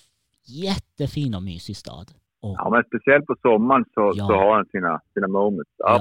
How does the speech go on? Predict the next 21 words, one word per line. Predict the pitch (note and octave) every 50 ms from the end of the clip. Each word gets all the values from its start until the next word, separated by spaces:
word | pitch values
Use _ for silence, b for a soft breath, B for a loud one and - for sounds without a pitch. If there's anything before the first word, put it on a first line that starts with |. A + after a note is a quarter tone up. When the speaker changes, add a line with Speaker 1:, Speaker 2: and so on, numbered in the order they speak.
| F#2
Speaker 2:
Absolut. | F2+ F2+ G#2+ G2 F#2+ F#2+ F#2 - _ _ G2+ G2
Speaker 1:
verkligen. | G#2+ A2 A2+ G#2+ F2+ F#2+ - - - B2 B2 G#2 E2+ F#2 A2 - _ _ _ _ _ _ _ _ _ _ _ _ _ _ _
Och | B2+ A#2+ A#2 G#2+ - _ _ _ _ - - - - _ _ _ _
att | C3 B2+ -
prata | - C#3+ D3+ D#3 C#3+ C3 - - E3
med | F3 E3 D3+
dig, | C3+ C3+ C3 B2+ B2+ B2+ B2+ - _ _
en | - C3 B2
riktig | B2 C3+ B2 - - C3 B2
Pitebo, | - A#2+ A2 G2+ - G2 F#2+ G2 A2 G#2+ G#2 G2+ - - _ _ - -
det, | C3+ C3 C3 - B2
det | C3+ C3+
får | - - C#3+ B2+ A2+ G#2+
mig | G#2+ G#2+
att, | G#2+ G#2+ G#2+ G#2+ G#2+ A2
Speaker 2:
<laughs> | D3+ D#3+ D#3+ D#3 D#3+ -
Speaker 1:
det, | D3+ D3 C#3
det | D3 D3 C#3
är | C3+ C3
verk-, | B2+ C3 B2 A#2 A#2 - - C#3+
det, | D3 C#3+ C3+